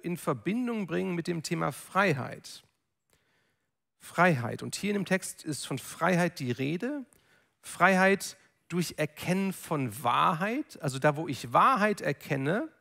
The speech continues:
ähm, wo ich erkenne, was wirklich ist, was echt ist, was von Gott ist,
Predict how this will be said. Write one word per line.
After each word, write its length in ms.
ähm, 500
wo 200
ich 340
erkenne, 640
was 360
wirklich 500
ist, 220
was 300
echt 340
ist, 540
was 180
von 240
Gott 280
ist, 420